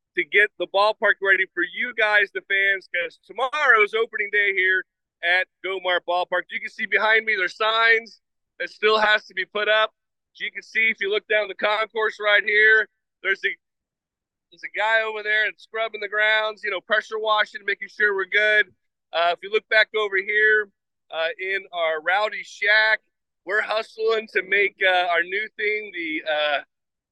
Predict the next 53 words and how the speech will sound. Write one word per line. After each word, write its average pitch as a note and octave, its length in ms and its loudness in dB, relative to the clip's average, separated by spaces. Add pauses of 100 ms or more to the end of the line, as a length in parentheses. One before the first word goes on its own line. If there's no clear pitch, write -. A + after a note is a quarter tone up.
(240)
the, D#3 160 0
our D3+ 220 -2
new G3 140 -6
slushies A3+ 800 0
over A3 260 2
here A3 500 2
are F3 140 -4
spinning A3+ 420 -8
around, A3 600 2
getting G#3 260 -2
ready G#3+ 320 0
for G#3+ 100 -6
you A3 240 -8
tomorrow. G#3 420 0
'Cause, G#3+ 180 -8
you B3+ 60 -4
know, G#3+ 160 2
you G#3 100 2
gotta G3+ 200 0
make G3 160 -2
sure G3+ 220 0
you D#3+ 160 -2 (640)
got F#3+ 160 2
the - 80 -20
slushies F#3+ 560 0
ready, F#3+ 180 4
the, C#3 180 -8
the D3+ 60 -8
sip A3 320 -2
and F#3+ 160 -4
shine G#3 500 2
ready G3 260 4
to F#3 100 -8
go G3+ 320 -2
for F3 120 -14
those F#3 300 -6
that, E3+ 240 -2
uh, D#3 140 2 (320)
that D#3 100 -4
wanna F3 260 2
have G#3+ 300 2
it. A3 180 0 (380)
So, E3 380 -2
uh, D#3+ 500 0
everything G3 420 0
is, E3+ 160 -6
uh, D#3 160 -4
getting D#3 260 -8
poured, A3+ 420 2
everything's F#3 320 -2
getting F3 280 -6
put E3+ 200 0
up, G#3+ 260 2